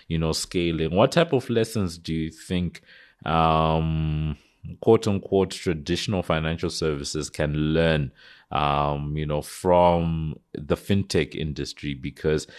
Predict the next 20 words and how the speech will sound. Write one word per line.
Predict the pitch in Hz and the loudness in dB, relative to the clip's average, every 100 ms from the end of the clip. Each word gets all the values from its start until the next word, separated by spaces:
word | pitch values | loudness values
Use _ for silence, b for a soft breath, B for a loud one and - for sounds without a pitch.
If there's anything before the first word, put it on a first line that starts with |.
| B B | B B
we've | 82 87 82 | 0 0 0
seen | - 113 104 90 | -2 0 2 2
that, | 82 80 - - | 2 2 -2 -2
uh, | 85 82 80 80 78 73 67 60 | 0 2 2 2 2 0 0 -2
you | 76 | -2
know, | 76 73 73 | -2 -2 -2
the | 73 | -4
fintech | 82 104 101 90 | -4 -2 0 0
industries | 92 85 73 - 82 71 | 0 -4 -6 -6 -6 -4
have | 76 - | -4 -6
come | - 90 87 | 2 2 2
in, | 55 85 - | -2 -2 0
uh, | 82 82 82 82 82 | 0 2 2 2 0
fintech | - 120 98 - | -2 0 0 -2
players | - 95 80 67 | 0 2 2 0
rather, | 69 67 73 73 b b - | -4 -2 -4 -8 b b -2
have | 80 | 0
actually | 82 85 - 87 | 2 0 -2 -6
come | - 90 87 - | 2 2 2 -2
in | 87 85 76 | 0 0 0